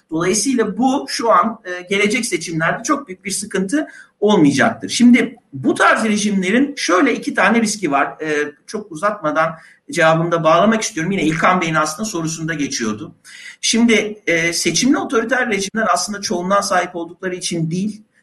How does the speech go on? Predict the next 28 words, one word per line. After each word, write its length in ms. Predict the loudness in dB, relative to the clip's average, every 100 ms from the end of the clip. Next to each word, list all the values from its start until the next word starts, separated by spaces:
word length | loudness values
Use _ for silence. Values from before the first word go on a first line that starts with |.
| _
karşılarındaki 880 | 0 0 0 -2 0 0 0 -2 -2
çoğunluğun 540 | -2 0 0 4 4
moralini 600 | 4 4 2 4 2 2
bozup 360 | 0 -2 -8 _ _
umutsuzluğa 540 | 0 0 -2 -4 0 2
sevk 260 | 2 0
ettikleri 380 | 0 -2 -2 0
için 180 | 0 -2
kazanırlar. 540 | -6 -8 -12 -16 -20 -20 _ _ _ 0
Ve 60 |
onları 320 | 2 2 2 2
bölerek 380 | 2 0 0
kazanırlar. 540 | -4 -6 -8 -10 -8 0
Ben 140 | 2
o 160 | 2 2
nedenle 360 | 2 2 0
çıktığım 340 | -4 -8 -6 0
her 260 | 2 2
programda 720 | 0 -6 -2 -4 -2 -6 -8 _ -20 _ _ -2
bu 260 | -2 -2
umut, 340 | 0 2 2 -4 -16 -12
e, 60 | -6
e, 720 | -4 -4 -6 -8 -8 -8 -6
temasını 760 | 0 2 2 0 0 0 -2 -2
mutlaka 480 | 0 0 0 2 2
gündeme 360 | 2 0 -2
getirmeye 420 | -2 -4 -6 -6
çalışıyorum. 560 | -6 -8 -6 -6 -8